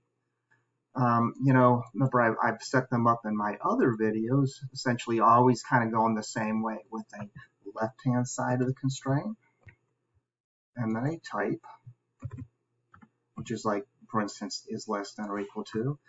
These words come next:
and then the right-hand side, we do it this way, and when we then we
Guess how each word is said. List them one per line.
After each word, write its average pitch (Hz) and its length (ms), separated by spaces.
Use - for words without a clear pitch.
and 113 200
then 107 100
the 120 100
right-hand 123 560
side, 104 380
we 113 80
do 139 200
it 135 120
this 143 260
way, 110 440
and 107 120
when 110 160
we 110 100
then 110 260
we 110 180